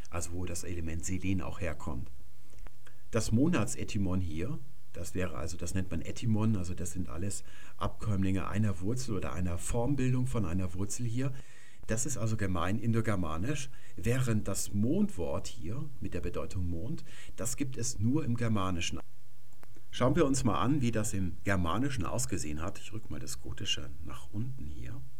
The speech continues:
ganz nach unten am besten. So, hab ich genug Platz hoffentlich. Wenn wir mal ins Mittelalter gehen, hatten wir Mittelhochdeutsch. Mahnde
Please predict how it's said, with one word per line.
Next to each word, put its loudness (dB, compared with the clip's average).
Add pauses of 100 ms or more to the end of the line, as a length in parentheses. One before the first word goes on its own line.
(140)
ganz -2
nach -2
unten -2
am -2
besten. -2
So, -2
hab -2
ich -2
genug -2
Platz -2
hoffentlich. -2 (800)
Wenn 2
wir 4
mal 2
ins 2
Mittelalter 0
gehen, 0
hatten 0
wir 2
Mittelhochdeutsch. 0 (360)
Mahnde 2